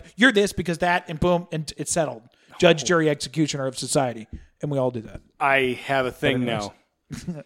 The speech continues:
Speaker 1: <laughs> Uh-oh.
Speaker 2: No, no, challenge mode. Chal-,
Speaker 1: Mm.
Speaker 2: the three of us.
Speaker 1: Oh, God.
Speaker 2: You're going first, Addison.
Speaker 1: I'm not working on.
Speaker 2: You're going first.
Speaker 1: I
Speaker 2: I've been. I've been.
Speaker 1: <laughs> Are you looking good? Looking
Speaker 2: Thanks,
Speaker 1: good.
Speaker 2: man.
Speaker 1: Looking good.
Speaker 2: Thanks. I mean, you gotta pander, but thank you.
Speaker 1: <laughs>
Speaker 2: Uh,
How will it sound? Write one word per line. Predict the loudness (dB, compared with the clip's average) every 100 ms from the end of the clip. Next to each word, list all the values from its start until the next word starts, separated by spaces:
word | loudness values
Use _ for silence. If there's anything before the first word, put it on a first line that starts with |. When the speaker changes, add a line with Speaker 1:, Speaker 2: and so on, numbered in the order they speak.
| -10
Speaker 1:
<laughs> |
Uh-oh. | -6 -4 -4 -6 _ -16
Speaker 2:
No, | -4 0
no, | 2 0
challenge | 2 2 2 0
mode. | -4 -4 -6 -10 -6
Chal-, | 2 4 2
Speaker 1:
Mm. | 0
Speaker 2:
the | -8
three | -2 0
of | 0
us. | -4 -8 -18 _ -16 -12
Speaker 1:
Oh, | -12 -10
God. | -10 -8 -10 -14 -20 -20 _ _
Speaker 2:
You're | 0
going | 4 2
first, | 6 6 6
Addison. | 4 2 2
Speaker 1:
I'm | 2
not |
working | 0 -2 -2
on. | -4 -6
Speaker 2:
You're | -2 0
going | 2 0
first. | 2 0 0 -4
Speaker 1:
I | -2 -2 2
Speaker 2:
I've | 2
been. | 4 4 2 -8
I've | -6
been. | -6 -6 -8 _ -20
Speaker 1:
<laughs> | -20 0
Are | 2
you | 2
looking | 0 -2 -2
good? | -2 -2
Looking | -2
Speaker 2:
Thanks, | 0 0
Speaker 1:
good. | 0
Speaker 2:
man. | 0
Speaker 1:
Looking | -2 -6
good. | 0
Speaker 2:
Thanks. | 2 2 -4 -16 _
I | -4
mean, | 0
you | 2
gotta | 2
pander, | 2 -2 -4
but | -6
thank | -8 -8
you. | -12 -20 _ _ _
Speaker 1:
<laughs> | -12 -12 -20 -20 -20 -20 0
Speaker 2:
Uh, | 6 8 8 6